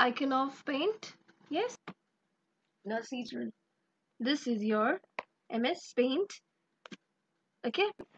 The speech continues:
You must be aware of M S Paint. You must have done the work on M S Paint. Yes. I'm going to quickly revise all the tools of paint. Okay. Now, children, uh, these are the tools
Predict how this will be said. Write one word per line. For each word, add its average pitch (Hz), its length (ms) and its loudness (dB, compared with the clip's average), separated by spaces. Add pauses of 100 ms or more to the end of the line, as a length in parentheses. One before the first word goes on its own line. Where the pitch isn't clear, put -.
(140)
You 254 160 0
must 269 240 4
be 285 140 4
aware 247 340 8
of 254 180 4
M 247 140 0
S 247 160 4
Paint. 262 220 0
You 247 80 2
must 247 180 0
have 240 240 2
done 233 380 2 (360)
the 226 120 -2
work 226 420 -2 (100)
on 233 200 -2
M 240 160 0
S 254 160 -4
Paint. 262 280 2
Yes. 254 280 2
I'm 254 60 0
going 254 80 0
to 269 80 -4
quickly 269 380 6
revise 233 680 2
all 277 320 4
the 302 100 4
tools 262 380 2 (340)
of 262 300 2 (420)
paint. 220 340 -2 (320)
Okay. 415 220 2 (920)
Now, 254 360 10
children, 269 420 4
uh, 233 300 6
these 277 180 4
are 285 160 6
the 302 140 2
tools 262 440 -2